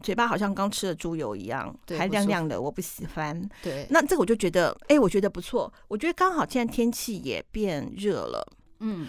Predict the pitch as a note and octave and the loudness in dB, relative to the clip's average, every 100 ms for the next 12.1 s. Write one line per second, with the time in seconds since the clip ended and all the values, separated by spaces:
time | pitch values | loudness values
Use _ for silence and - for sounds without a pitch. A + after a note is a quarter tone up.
0 | D#3 - E4+ C#4 - G3 A3+ B3+ B3+ D4+ | -6 0 0 0 -2 -2 0 0 2 4
1 | D#4+ D#3+ B2+ - A#2 - - - C4 G#3 | 4 2 0 -4 -4 -6 -6 -2 0 0
2 | F#2+ - - - _ - - E4+ B3 - | -4 -12 -20 -20 _ -20 0 6 6 6
3 | A3 F3 - G3 F#3+ G#3 D3+ G#2 A2+ D2+ | 0 0 -4 -2 0 2 2 -2 -6 -8
4 | A#2+ G2 - - _ - - G#3 D3 F#3+ | -8 -8 -10 -18 _ -4 0 2 0 -2
5 | F#3 D#3 - B2+ C#3 - A2+ - - - | -2 -4 -4 -8 -6 -4 -6 -8 -12 -20
6 | - _ _ _ _ _ - D#3+ F3+ - | -20 _ _ _ _ _ -12 -8 -6 -6
7 | G#3+ - - - G#3 G#3 G#3+ - - - | -8 -10 -8 -2 -2 -2 -4 -6 -4 -6
8 | - - - - E3+ G3+ - - G#3 E3+ | -10 -20 -18 -6 -2 -2 -2 -6 -2 -2
9 | D#3 F#3+ A2+ - - - - - - - | -2 -2 -2 -4 -6 -6 -6 -6 -6 -10
10 | - - C4+ G#3 E3+ - G3+ F#3+ D3 D#3 | -20 -4 0 0 -2 -4 -4 -2 -4 -2
11 | D#3+ D#3 E3+ F3 D#3+ - D3+ - - - | -4 -4 -8 -8 -10 -10 -10 -10 -12 -12
12 | - | -12